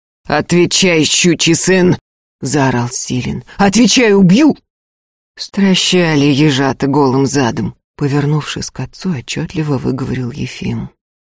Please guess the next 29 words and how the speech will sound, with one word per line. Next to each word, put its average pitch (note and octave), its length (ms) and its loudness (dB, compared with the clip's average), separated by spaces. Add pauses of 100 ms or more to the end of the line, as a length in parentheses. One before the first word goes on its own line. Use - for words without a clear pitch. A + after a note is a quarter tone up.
И C3 100 -6
с A#2+ 80 -4
силой, D#3+ 440 -2
размахнувшись, C3 840 -6
вогнал D3+ 380 -4
топор C#3+ 440 -6
до - 100 -10
середины C#3 580 -6
лезвия C3 480 -6
в - 80 -14
ствол C3+ 320 -8
сосны B2+ 460 -6
перед B2 320 -6
самым C#3 400 -6
лицом C3 460 -6
тетки - 400 -12
Феклы. - 500 -12 (720)
Та, D4+ 320 -2
заверещав, A#3+ 840 2
повалилась G#3+ 640 2
на G#3 280 2
бок, D#3 200 -4
но F3+ 120 4
Ефим F#3+ 400 4
даже F3+ 280 2
не E3+ 100 4
взглянул E3+ 560 2
на E3 60 4
нее C3+ 380 2